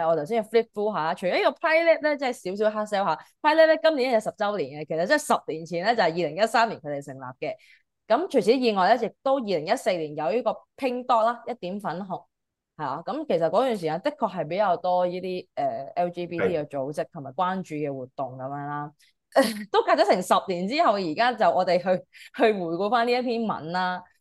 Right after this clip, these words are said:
Speaker 1: 經歷咗十多年啦，而家都係啦，十多年。嗯，你，你覺得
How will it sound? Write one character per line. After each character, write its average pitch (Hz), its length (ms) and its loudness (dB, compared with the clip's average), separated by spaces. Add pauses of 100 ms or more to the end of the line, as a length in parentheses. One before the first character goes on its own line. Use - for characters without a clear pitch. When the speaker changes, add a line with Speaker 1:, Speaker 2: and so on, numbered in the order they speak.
(180)
Speaker 1:
經 311 140 -2
歷 254 100 2
咗 214 140 2
十 233 200 -2 (240)
多 220 300 10
年 143 280 -4
啦， 131 220 -10
而 143 80 -14
家 156 200 -4
都 170 340 2
係 151 140 -8
啦， 123 120 -4
十 151 140 -8 (100)
多 185 200 0
年。 135 200 -8 (500)
嗯， 160 800 -4 (1000)
你， 220 360 4
你 233 140 8
覺 269 160 6
得 330 320 4